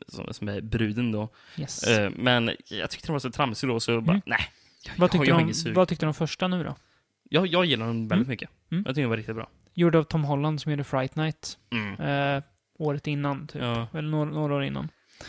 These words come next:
Speaker 1: Med, eh, väldigt vidrig Brad Dourif.
Speaker 2: I, eh, Ch-, eh, Child's Play, ja.
Speaker 1: Mm.
Speaker 2: Ja, det är han. Eh,
Speaker 1: Han, han är bra på att vara vidrig.
Speaker 2: Ja, det är han. Mm.
Speaker 1: Till exempel i Exorcisten tre,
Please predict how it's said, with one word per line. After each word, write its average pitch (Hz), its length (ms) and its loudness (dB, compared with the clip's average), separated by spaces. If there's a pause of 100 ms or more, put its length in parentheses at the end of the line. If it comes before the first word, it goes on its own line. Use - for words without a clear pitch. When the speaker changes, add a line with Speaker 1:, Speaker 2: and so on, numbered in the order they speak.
(100)
Speaker 1:
Med, 104 300 -4 (1120)
eh, 113 160 -2
väldigt 104 340 -4
vidrig 113 480 -4
Brad - 420 -8
Dourif. - 380 -8 (920)
Speaker 2:
I, 180 260 6
eh, 156 320 4
Ch-, - 220 -6
eh, 139 280 -4
Child's 151 360 -2
Play, 175 160 -2
ja. 135 200 -4
Speaker 1:
Mm. 117 160 -4
Speaker 2:
Ja, 160 320 2
det 160 120 -8
är 147 40 -6
han. 139 160 -8 (220)
Eh, 143 340 -2
Speaker 1:
Han, 139 100 -6 (100)
han 131 200 2
är 131 80 2
bra 120 400 -2
på 113 120 -10
att 113 60 -6
vara 113 100 -4
vidrig. 120 420 -6
Speaker 2:
Ja, 160 200 6
det 160 80 2
är 117 40 -2
han. 131 120 -6 (100)
Mm. 156 220 -6 (100)
Speaker 1:
Till 131 80 -2
exempel 113 380 -2
i 104 60 -4
Exorcisten 107 720 -8
tre, - 380 -10